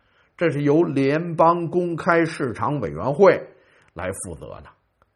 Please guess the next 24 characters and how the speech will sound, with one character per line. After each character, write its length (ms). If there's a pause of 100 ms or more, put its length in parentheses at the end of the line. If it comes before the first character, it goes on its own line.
(800)
这 100
个 120
委 140
员 180
会 240
呢， 100
总 300
共 200
有 120
十 280
二 400
个 300
投 240
票 300
的 160
席 240
位， 200 (960)
其 240
中 400
有 160
美 200
联 200
储 240
的 280